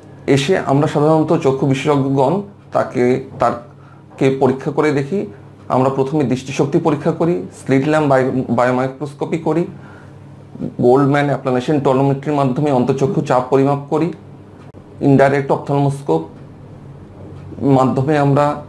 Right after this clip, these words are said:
অক্ষি স্নায়ুর অবস্থা যাচাই করি, গনিওস্কোপির মাধ্যমে এটি উন্মুক্ত কোণ গ্লুকোমা অথবা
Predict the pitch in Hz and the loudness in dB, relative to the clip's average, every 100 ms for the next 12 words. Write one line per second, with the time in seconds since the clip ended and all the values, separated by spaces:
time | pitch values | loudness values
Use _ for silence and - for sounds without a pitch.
0 | - - - - - - - - 135 135 | -20 -20 -20 -20 -20 -16 -4 2 2 2
1 | 143 - 131 135 139 143 - - - 123 | -2 0 2 4 2 0 -8 -16 -2 0
2 | 120 123 165 151 139 113 120 139 135 147 | 0 -2 0 0 0 0 0 0 -2 -2
3 | 156 202 - - - - - - - 127 | -4 -8 -14 -20 -20 -20 -20 -12 -2 2
4 | 143 160 156 180 170 202 202 120 139 131 | 4 4 2 -2 -2 -2 -4 0 2 2
5 | 127 160 185 - 127 143 135 139 139 135 | 2 -2 -4 -6 -4 0 4 4 4 2
6 | 160 160 156 131 147 143 156 170 175 - | 0 2 2 2 2 2 2 0 -2 -12
7 | - - - 135 151 143 156 170 | -20 -8 -2 0 2 2 2 0